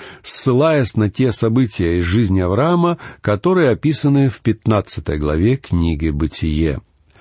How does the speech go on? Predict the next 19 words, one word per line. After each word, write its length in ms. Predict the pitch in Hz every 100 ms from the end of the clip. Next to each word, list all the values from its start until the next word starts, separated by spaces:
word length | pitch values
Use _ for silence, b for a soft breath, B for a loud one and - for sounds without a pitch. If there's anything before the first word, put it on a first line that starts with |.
| B B B B B B B
Иаков 480 | 131 190 202 190 - -
утверждает, 840 | 156 143 143 123 113 175 190 165
что 240 | - 143
вера 380 | 113 139 180 170
без 280 | 131 139 120
дел 240 | 143 165
мертва, 760 | 131 131 113 - 131 165 170 - -
и 120 | 143
доказывает 880 | 113 123 - 180 160 147 143 139 -
это, 260 | 151 156 131
вспоминая 640 | - - 123 135 147 135
события 640 | - 123 147 175 - 143
двадцать 500 | 101 107 147 - 139
второй 320 | - 123 127
главы 320 | 107 110 117 123
книги 400 | - 107 110 101
«Бытие». 680 | 95 87 - 87 80 65 - _ _ _ _ -
Если 440 | 110 180 - 131
бы 240 | 101 92